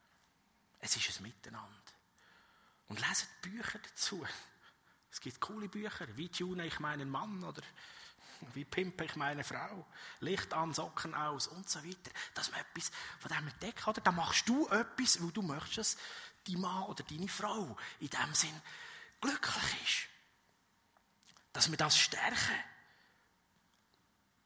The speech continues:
Freiraum geben gehört da dazu. Das ist so wichtig.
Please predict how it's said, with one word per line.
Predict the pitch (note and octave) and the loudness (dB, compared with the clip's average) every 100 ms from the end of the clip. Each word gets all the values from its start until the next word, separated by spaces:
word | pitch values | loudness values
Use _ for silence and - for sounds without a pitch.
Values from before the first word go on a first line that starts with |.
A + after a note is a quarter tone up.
| _ _ _ _ _ _ _ _ - - | _ _ _ _ _ _ _ _ -20 -2
Freiraum | - D3 D#3+ A#3+ G#3 G#3 G3 | 4 6 6 4 2 0 0
geben | F#3+ D3+ - | -2 -2 -4
gehört | C#3 C3 | -4 -4
da | - C#3 | -6 -6
dazu. | - - - D3 F3 | -4 2 2 2 -6
Das | D3 | 0
ist | - - | 2 2
so | F#3+ F#3 | 0 -6
wichtig. | G3+ - - - - | -6 -6 -6 -10 -12